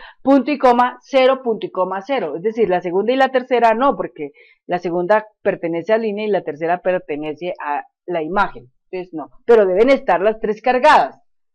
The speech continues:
Y punto, nada más. Bueno, entonces ahí ya quedó, listo, guardamos. Entonces ahora viene el paso siguiente y es conectar esos formularios,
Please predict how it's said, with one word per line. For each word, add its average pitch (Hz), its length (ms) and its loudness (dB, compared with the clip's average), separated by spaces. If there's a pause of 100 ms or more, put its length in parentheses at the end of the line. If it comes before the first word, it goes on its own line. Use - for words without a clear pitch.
(160)
Y 156 180 -14
punto, 160 380 -8
nada 240 280 2
más. - 280 -10 (960)
Bueno, 196 480 0 (640)
entonces 220 320 0
ahí 170 180 0
ya 202 140 -2
quedó, 196 340 -6
listo, 220 540 -6
guardamos. 226 1000 -2 (340)
Entonces 262 280 0
ahora 247 260 6
viene 320 240 2
el 330 140 0
paso 302 280 2
siguiente 208 440 -2
y 240 100 0
es 240 260 -4
conectar 302 1120 6 (1600)
esos 240 300 0
formularios, 214 840 -2